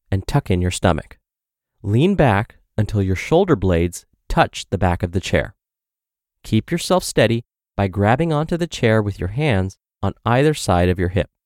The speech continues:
Point your toes until your feet are barely touching the ground. Then lift your right leg up and bring your right knee toward your body. Hold for two seconds.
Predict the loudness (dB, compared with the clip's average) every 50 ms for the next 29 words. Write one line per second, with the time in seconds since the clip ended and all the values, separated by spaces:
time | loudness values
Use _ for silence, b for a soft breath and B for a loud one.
0 | _ _ _ _ _ _ _ _ _ _ _ _ _ _ _ -2 0 0 0 2
1 | 0 -2 -2 0 2 4 4 4 4 4 2 -4 _ _ _ _ _ -6 -6 -2
2 | -2 -2 0 0 -2 -4 -4 -4 -4 -4 -4 -6 -8 -14 _ _ -4 -4 -4 -2
3 | _ 2 4 4 4 2 2 0 -2 0 0 0 2 2 0 0 0 2 2 2
4 | 0 0 -2 -4 -10 -16 -20 _ _ _ _ _ _ _ _ _ _ _ _ _
5 | _ _ _ 2 2 2 2 2 -2 -6 _ _ _ _ _ _ 0 0 0 0
6 | 2 2 2 2 2 2 2 2 0 0 0 0 0 0 2 2 2 2 2 -2
7 | -8 -20 _ _ _ _ -4 -2 0 0 0 2 2 2 2 0 2 2 2 2
8 | 2 0 0 0 0 2 2 0 -2 -4 -4 -2 0 0 0 0 2 2 4 4
9 | 2 0 -2 -10 _ _ _ _ _ _ _ _ _ _ _ _ _ _ _ 4
10 | 6 6 6 6 2 0 -4 -2 0 0 0 2 2 0 0 0 -4 -8 -10 _